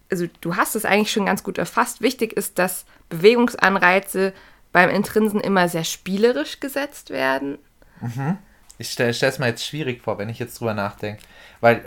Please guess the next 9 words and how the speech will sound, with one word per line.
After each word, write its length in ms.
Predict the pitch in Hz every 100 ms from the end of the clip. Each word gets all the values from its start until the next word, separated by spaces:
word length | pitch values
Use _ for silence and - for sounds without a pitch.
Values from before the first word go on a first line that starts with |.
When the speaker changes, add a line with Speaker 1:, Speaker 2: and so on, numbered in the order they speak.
| -
Speaker 2:
also 200 | 120 123
da, 240 | 110 117 117
da 180 | 117 104
eine 140 | 107
klare 340 | - 110 113
Abgrenzung 540 | 135 - - 107 110 107
zu 120 | 104
machen. 340 | 101 95 104 - _ _ _ _ -
Ähm, 840 | 101 107 107 107 113 120 120 117